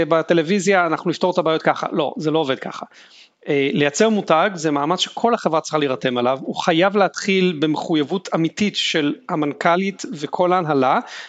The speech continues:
ומשם לרדת עד לאחרון העובדים בחברה. אה, ואני אתן דוגמה, אה, אני, אני אתן דוגמה של איך אנחנו בנינו את זה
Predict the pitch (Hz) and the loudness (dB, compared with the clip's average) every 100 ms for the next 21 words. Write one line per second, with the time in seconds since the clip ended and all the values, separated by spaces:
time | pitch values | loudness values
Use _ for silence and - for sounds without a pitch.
0 | - 147 143 - 214 202 202 165 151 170 | -4 0 0 2 2 2 0 0 0 0
1 | 156 160 165 - 143 147 147 123 135 139 | 0 2 2 0 -2 0 -2 -2 -2 -2
2 | 131 123 107 - - - - - _ - | -4 -6 -6 -8 -10 -18 -20 -20 _ -6
3 | 139 135 - 151 165 165 226 202 214 214 | -2 -2 -2 -2 0 0 0 2 4 4
4 | 208 - - - - 202 160 156 156 - | 0 -2 -8 -10 -8 -4 -2 -2 -2 -4
5 | 151 175 165 151 165 170 165 170 170 - | -4 -2 -2 0 0 0 -2 2 0 0
6 | 151 147 160 147 143 143 139 135 | 0 2 2 0 0 0 0 -2